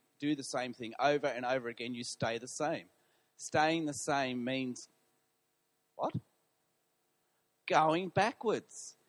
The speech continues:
It's important for me to actually hear criticism. <laughs> Oh, I tell you, I need the power of the Holy Spirit at work in me when somebody criticizes me. Anybody with me? I don't take criticism well.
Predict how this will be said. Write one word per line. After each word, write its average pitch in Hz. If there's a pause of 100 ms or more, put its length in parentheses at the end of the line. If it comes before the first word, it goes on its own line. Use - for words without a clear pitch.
(120)
It's 165
important 180
for 165
me 156
to 147
actually 156
hear 175
criticism. 170
<laughs> 135 (1300)
Oh, 165 (680)
I 135
tell 156
you, 147 (300)
I 170
need 185
the 180
power 180
of 180
the 165
Holy 180
Spirit 170
at 160
work 180
in 170
me 170
when 160
somebody 180
criticizes 151
me. 156
Anybody 196
with 196
me? 220 (1000)
I 208
don't 247
take 226
criticism 240
well. 233